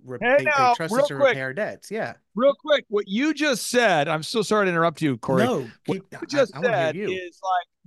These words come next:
Speaker 2: that people need to hear what you just said over and over and over. And I know I, I happen to be of a Christian faith. I know that's gonna bother Christians.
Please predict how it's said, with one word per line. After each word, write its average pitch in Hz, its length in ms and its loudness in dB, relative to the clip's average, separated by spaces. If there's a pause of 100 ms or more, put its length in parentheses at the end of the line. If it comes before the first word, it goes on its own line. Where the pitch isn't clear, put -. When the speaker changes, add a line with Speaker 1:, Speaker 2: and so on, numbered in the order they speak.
(160)
Speaker 2:
that 262 260 0 (160)
people 277 500 4 (280)
need 214 440 2
to 190 120 4
hear 196 200 2
what 190 100 -4
you 175 140 -6
just 156 300 -4
said 160 280 2
over 165 300 2
and 170 100 0
over 147 260 0
and 143 80 -2
over. 165 400 -2 (380)
And 190 220 -2
I 180 200 0
know 214 600 4
I, 180 200 -2
I 180 120 -2
happen 196 300 -4
to 190 60 -2
be 180 60 2
of 156 100 -2
a 143 60 -4
Christian 190 400 0
faith. 202 460 0
I 160 100 -2
know 160 140 0
that's 185 200 -4
gonna 160 180 -2
bother 156 460 2
Christians. 196 640 -2